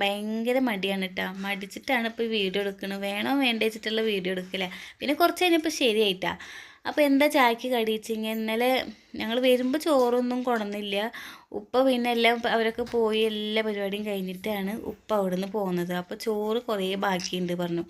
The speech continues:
അപ്പോൾ ഉപ്പ, ഉം, കുറച്ച് ചോറ് ഇങ്ങനെ കൊണ്ടുവന്ന് ഒക്കെ പ-, എന്താ, അവർ വരുന്ന വഴിയിലൊക്കെ പോയി ചോറൊക്കെ മേടിച്ച് കൊണ്ടുവന്നു ട്ടോ. നല്ല സൂപ്പർ ചോറായിരുന്നു ട്ടോ ബിരിയാണി. ഞാൻ ബിരിയാണി അങ്ങനെ കഴിക്കാത്ത, എനിക്ക് അധികം ഇഷ്ടമല്ല ബിരിയാണി, ഞാൻ കുറച്ചേ കഴിക്കുള്ളൂ. പക്ഷേ ഇത് നല്ല ടേസ്റ്റ് ഉണ്ടായിരുന്നു. അധികം, ഉം,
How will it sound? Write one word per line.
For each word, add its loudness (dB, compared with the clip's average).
അപ്പോൾ 2
ഉപ്പ, -6
ഉം, 0
കുറച്ച് -2
ചോറ് 4
ഇങ്ങനെ 0
കൊണ്ടുവന്ന് -2
ഒക്കെ -8
പ-, 2
എന്താ, -4
അവർ 0
വരുന്ന 0
വഴിയിലൊക്കെ -2
പോയി -2
ചോറൊക്കെ 0
മേടിച്ച് -2
കൊണ്ടുവന്നു -2
ട്ടോ. -4
നല്ല 0
സൂപ്പർ -2
ചോറായിരുന്നു 2
ട്ടോ -4
ബിരിയാണി. 0
ഞാൻ 2
ബിരിയാണി 6
അങ്ങനെ -2
കഴിക്കാത്ത, 0
എനിക്ക് -6
അധികം -2
ഇഷ്ടമല്ല -4
ബിരിയാണി, -4
ഞാൻ -12
കുറച്ചേ -4
കഴിക്കുള്ളൂ. -4
പക്ഷേ -4
ഇത് 4
നല്ല 4
ടേസ്റ്റ് 2
ഉണ്ടായിരുന്നു. -2
അധികം, 0
ഉം, -6